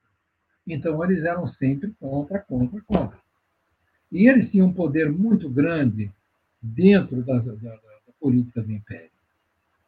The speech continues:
Aí vem João Alfredo, era um político do Partido Conservador, veja, Partido Conservador é o partido monarquista. E ele entrega um projeto de lei pra,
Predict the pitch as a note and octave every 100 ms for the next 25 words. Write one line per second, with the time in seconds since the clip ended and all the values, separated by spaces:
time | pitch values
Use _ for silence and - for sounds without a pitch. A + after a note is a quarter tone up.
0 | _ _ E3+ G3 A#3 G3 C#3 G#2+ - _
1 | _ _ _ _ _ _ _ _ _ _
2 | _ B2+ C3+ G3+ F3+ C3+ D3+ D#3+ G#3 G3
3 | D3 F3 D3 E3 - D#3 D3+ D3 - D#3
4 | D3+ G#3+ B3 - G3+ F#3 C3 A2+ D#3+ D#3+
5 | G#2+ E3+ F3 G#2 G2+ - B2+ A#2+ - F3
6 | - D3 A#2+ C#3+ B2 F#2+ A#2 D3+ F3+ A#2
7 | A#2 B2+ C3+ C3 D3 F3+ B3+ - D3 D#3+
8 | A#2 _ _ _ _ _ _ _ _ _
9 | _ _ _ _ _ C#3+ F#3 B3+ A#3+ F#3
10 | F#3 F#3 - E3 B2 F#3+ A#3+ A#3+ F#3 C#3
11 | D#3 E3 B2 A#2 G2+